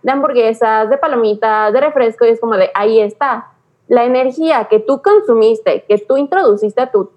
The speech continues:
cuerpo, se está reflejando el lunes, ya que el cuerpo la procesó, la sintetizó y demás.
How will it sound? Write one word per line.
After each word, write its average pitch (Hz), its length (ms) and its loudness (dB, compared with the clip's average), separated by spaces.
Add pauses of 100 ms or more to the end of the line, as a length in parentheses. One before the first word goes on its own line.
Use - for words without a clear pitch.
cuerpo, 208 680 0 (460)
se 240 100 2
está 220 180 0
reflejando 240 880 0
el 190 200 0
lunes, 214 500 -2 (100)
ya 226 240 -2
que 311 80 -4
el 294 100 -4
cuerpo 254 300 0
la 208 220 -2
procesó, 190 680 -2
la 233 160 0
sintetizó 240 880 -2
y 202 140 -4
demás. 185 500 -4